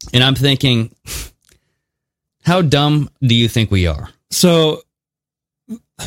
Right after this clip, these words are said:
Speaker 2: when they did the first autopsy, they said the, the fractures in his head resembled that of someone falling from thirty feet.
Speaker 1: Yes,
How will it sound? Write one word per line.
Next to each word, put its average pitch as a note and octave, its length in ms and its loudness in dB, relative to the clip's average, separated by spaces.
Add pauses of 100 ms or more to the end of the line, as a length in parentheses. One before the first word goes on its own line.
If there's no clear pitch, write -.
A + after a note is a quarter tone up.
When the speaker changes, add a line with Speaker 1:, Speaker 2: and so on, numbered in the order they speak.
(680)
Speaker 2:
when F3 200 2
they F3 100 2
did G3+ 260 0
the F3 60 0
first E3 340 0
autopsy, C3 520 0
they B2 140 -2
said D3 340 0
the, C#3 280 0
the C3+ 100 -2
fractures C#3+ 500 0
in C3 80 2
his A#2+ 140 -4
head A#2+ 320 -2
resembled A#2+ 540 0
that B2 180 -2
of A#2+ 80 -6
someone B2 260 -2
falling A#2+ 460 -4
from B2 220 -4
thirty B2 360 -2
feet. - 480 -8
Speaker 1:
Yes, F#2+ 580 0